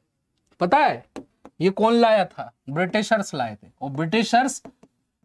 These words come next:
कैलोरी के हिसाब से खाना खाते, चार रोटी पेट भर जाए उस हिसाब से खाना नहीं खाते, तो उनको तुमसे ज्यादा पता है कैसे खाना खाना है। तो C will be the right answer। Next thing is, अगला क्वेश्चन, ठीक है, विटामिन जो विशेष रूप से पशु मूल का है।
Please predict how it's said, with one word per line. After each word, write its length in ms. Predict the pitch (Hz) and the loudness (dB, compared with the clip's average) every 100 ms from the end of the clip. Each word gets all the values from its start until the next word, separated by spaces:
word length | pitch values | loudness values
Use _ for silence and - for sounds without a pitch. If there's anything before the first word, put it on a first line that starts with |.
| _ _ _ _ _ | _ _ _ _ _
कैलोरी 440 | 196 196 226 240 240 | 0 2 2 2 2
के 120 | 233 | 0
हिसाब 220 | 202 220 | 2 0
से 160 | - 220 | 0 -8
खाना 280 | - 220 226 | -4 -4 -2
खाते, 400 | 202 214 208 151 | -2 -2 -6 -2
चार 240 | 214 208 196 | 0 0 0
रोटी 360 | 196 202 233 | -2 -2 -4
पेट 280 | 220 220 202 | -2 -4 -2
भर 180 | 143 139 | -4 -2
जाए 180 | 180 202 | 0 0
उस 180 | 196 | 0
हिसाब 260 | 165 - 180 | -4 -2 -2
से 120 | - | -4
खाना 260 | - 170 180 | -4 -2 -2
नहीं 140 | 196 | -4
खाते, 300 | 196 127 _ _ - | -4 -8 _ _ -6
तो 60 | |
उनको 280 | 156 170 196 | -4 0 0
तुमसे 360 | 175 180 180 185 | 0 0 2 2
ज्यादा 240 | 165 190 | 2 0
पता 240 | 190 170 | -4 -6
है 80 | 165 | -6
कैसे 280 | 151 151 147 | -6 -10 -10
खाना 300 | - 135 123 | -12 -12 -12
खाना 260 | 113 117 117 | -14 -16 -18
है। 80 | _ _ _ _ _ _ _ _ _ _ - | _ _ _ _ _ _ _ _ _ _ -12
तो 60 | 147 | -4
C 240 | - 214 | 2 4
will 160 | 196 175 | 4 4
be 140 | 196 | 2
the 120 | 214 | 2
right 260 | 170 139 127 | 2 0 -4
answer। 260 | 117 117 127 _ _ _ _ _ _ - | -10 -12 -20 _ _ _ _ _ _ 0
Next 320 | 180 254 - | 2 2 2
thing 320 | 330 302 277 | 4 4 2
is, 120 | 285 254 - | 2 -2 0
अगला 280 | 220 269 302 | 2 4 2
क्वेश्चन, 540 | 302 247 - 202 226 - | 0 -4 -2 -4 -4 -6
ठीक 140 | 226 170 | -4 -2
है, 180 | 127 _ _ _ 156 | -4 _ _ _ 0
विटामिन 520 | 220 269 330 330 294 | 2 2 2 2 2
जो 140 | 285 | 0
विशेष 380 | 254 - 285 - | 0 -2 -2 -2
रूप 200 | 240 240 | -2 -2
से 160 | - 269 | -2 -2
पशु 380 | 240 - 262 | -2 -4 -4
मूल 280 | 240 220 220 | -4 -4 -6
का 180 | 208 202 | -2 -2
है। 240 | 180 170 | -2 -6